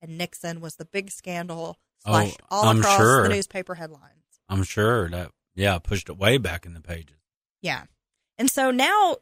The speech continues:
Speaker 1: you know, she's sort of become, like, a bit of a ghost story. I mean, a lot of students at U N C A have heard this story. There's been a lot of, like, local pieces written about her, her murder, her death.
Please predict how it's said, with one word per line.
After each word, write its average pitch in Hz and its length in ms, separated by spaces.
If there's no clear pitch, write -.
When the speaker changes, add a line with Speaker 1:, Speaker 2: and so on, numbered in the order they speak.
Speaker 1:
you 254 120
know, 226 160
she's - 280
sort 254 200
of 233 120
become, 220 380
like, 190 360
a 190 60
bit 208 100
of 202 100
a 190 40
ghost 175 320
story. 185 520
I - 20
mean, 196 140
a 190 60
lot 202 240
of 202 80
students 202 420
at 202 120
U 185 120
N 175 120
C 175 220
A 170 140
have 170 140
heard 165 220
this 165 140
story. 254 960
There's 175 360
been 180 120
a 175 60
lot 175 200
of, 175 80
like, 165 240
local 175 720
pieces 208 320
written 202 300
about 196 320
her, 185 580
her 165 80
murder, 180 460
her 160 120
death. 190 420